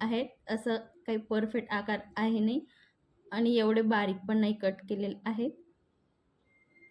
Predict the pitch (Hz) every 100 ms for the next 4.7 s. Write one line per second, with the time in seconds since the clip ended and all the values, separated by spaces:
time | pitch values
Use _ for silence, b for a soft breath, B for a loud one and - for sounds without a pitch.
0 | - 208 208 196 196 208 185 202 247 214
1 | 196 214 262 254 254 220 214 196 190 196
2 | 190 180 233 427 _ _ _ _ _ _
3 | _ _ 202 214 202 202 214 - 202 202
4 | 196 196 208 214 208 190